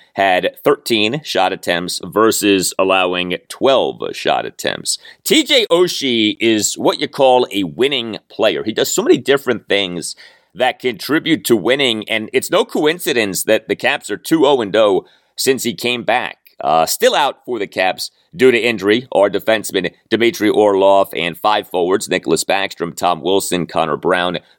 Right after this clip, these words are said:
Carl Hagelin, and Beck Malenstein. But also producing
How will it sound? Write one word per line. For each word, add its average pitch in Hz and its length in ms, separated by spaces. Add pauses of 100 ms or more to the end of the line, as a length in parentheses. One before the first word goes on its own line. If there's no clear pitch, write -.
Carl 98 300
Hagelin, 82 500 (340)
and 104 240
Beck 107 240
Malenstein. 85 800
But 87 340
also 226 360
producing 156 800